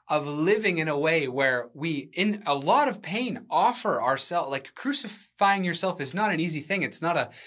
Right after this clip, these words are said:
there's, there's pain in that. There's cost to that. There's uncomfortability in that.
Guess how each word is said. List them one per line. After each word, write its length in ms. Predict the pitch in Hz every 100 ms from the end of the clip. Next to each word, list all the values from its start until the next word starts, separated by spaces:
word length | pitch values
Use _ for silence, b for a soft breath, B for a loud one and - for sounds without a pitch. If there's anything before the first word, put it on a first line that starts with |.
| B B
there's, 200 | 214 233
there's 180 | 185 240
pain 440 | 233 - 190 240 262
in 120 | 214
that. 180 | 113 92
There's 160 | 147
cost 720 | - - - 208 226 - -
to 100 | -
that. 280 | 156 127 107
There's 140 | 143 165
uncomfortability 960 | 175 - 185 - 156 156 208 190 185
in 100 | 160
that. 340 | 135 107 -